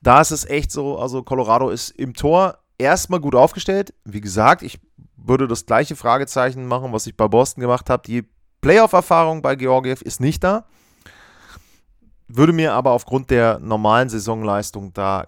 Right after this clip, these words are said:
keine größeren Gedanken zu machen. Auf der Gegenseite, da sieht es etwas anders aus. Das Torhüter-Duo Martin Jones und Philipp Grubauer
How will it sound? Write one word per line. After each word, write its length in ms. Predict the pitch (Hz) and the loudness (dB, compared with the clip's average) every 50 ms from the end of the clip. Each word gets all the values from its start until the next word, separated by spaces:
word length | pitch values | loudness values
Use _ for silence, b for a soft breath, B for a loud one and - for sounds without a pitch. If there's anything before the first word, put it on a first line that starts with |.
| _ | _
keine 460 | - - 104 104 120 123 123 120 117 104 | -10 -8 -6 -6 -4 -4 -4 -4 -4 -6
größeren 760 | 92 104 95 107 120 131 131 - - 117 110 120 120 117 113 | -6 -4 0 2 2 2 2 0 -4 -4 -4 -4 -4 -4 -4
Gedanken 800 | 123 107 113 110 120 143 147 98 120 117 110 107 104 - - - | -4 0 0 0 0 0 -4 -8 -10 -10 -8 -8 -10 -12 -12 -14
zu 220 | - - 123 113 | -10 -8 -6 -6
machen. 420 | 107 107 101 98 - 101 95 92 b b b b b b b b b b b _ | -4 -4 -6 -6 -8 -12 -16 -16 b b b b b b b b b b b _
Auf 240 | 127 127 135 127 - | 2 2 2 0 -2
der 460 | - 127 131 127 123 120 117 - - | 0 2 4 6 6 6 4 2 -2
Gegenseite, 1120 | 120 113 98 92 - 196 233 214 226 190 131 95 92 110 107 107 107 104 - 104 98 98 98 | -6 -14 -6 -2 0 2 2 2 0 -2 -2 0 0 0 0 0 0 -2 -4 -6 -8 -8 -4
da 220 | 95 120 131 143 | -2 0 0 0
sieht 240 | 127 127 160 165 196 | 0 -4 -4 -4 -4
es 180 | 175 - - | -4 -4 -4
etwas 540 | - 127 143 139 - 143 135 - - - _ _ | -4 -4 -4 0 0 0 0 0 -2 -8 _ _
anders 640 | 127 135 151 156 127 113 110 - - - - - | 0 0 0 2 2 0 0 0 -2 -8 -8 -4
aus. 460 | 107 107 123 143 175 170 - - b b b b b b b b b b b b _ | -2 0 2 2 0 0 -4 -8 b b b b b b b b b b b b _
Das 460 | - 135 131 139 - - - - - - - _ _ - - _ _ - | 0 0 2 2 0 -2 -4 -4 -6 -10 -18 _ _ -20 -20 _ _ 2
Torhüter-Duo 1300 | - 175 202 214 185 160 131 143 139 131 123 110 98 101 127 139 131 127 123 120 113 113 110 107 - 110 | 6 8 8 8 8 6 6 6 6 6 6 4 2 0 2 4 4 6 6 6 4 4 2 2 0 0
Martin 460 | 110 117 127 160 175 - 196 180 156 | 2 4 4 4 4 2 0 -2 0
Jones 540 | 117 117 143 160 180 202 208 - - - - | 2 4 4 4 4 2 -2 -4 -8 -10 -10
und 340 | _ - 139 151 143 - - 135 | _ -4 -4 -4 -4 -8 -14 -18
Philipp 520 | - - - - 170 180 190 - - 123 | -18 -12 0 2 4 6 6 4 2 0
Grubauer 840 | 110 113 113 160 196 165 - 117 110 107 104 104 101 101 104 98 | -4 -2 0 0 0 2 4 6 6 6 6 6 4 4 0 -2